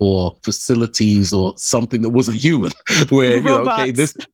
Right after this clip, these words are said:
Speaker 1: yeah, you're robots. You are, you are owned by the corporation and you must do X. We are buying you to do X and, and bring that, uh, to the company that you work for. And we're really not interested in the other elements of your life. If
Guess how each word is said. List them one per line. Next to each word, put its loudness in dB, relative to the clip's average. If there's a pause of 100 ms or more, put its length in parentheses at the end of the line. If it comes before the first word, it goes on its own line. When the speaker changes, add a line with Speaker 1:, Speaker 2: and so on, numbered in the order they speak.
Speaker 1:
yeah, 2
you're 0
robots. 2
You 4
are, 2
you 2
are 0
owned -2
by 2
the 0
corporation 2
and -2
you 4
must -2
do 4 (260)
X. -6
We 2
are 0
buying 2
you 2
to -6
do 0
X -2
and, -6
and -4
bring 0
that, -4 (360)
uh, 0
to -2
the -2
company -2
that -4
you -4
work 0
for. -2
And 2
we're 4
really 2
not 0
interested -2
in 2
the 2
other 0
elements -2
of -2
your 2
life. -2
If -6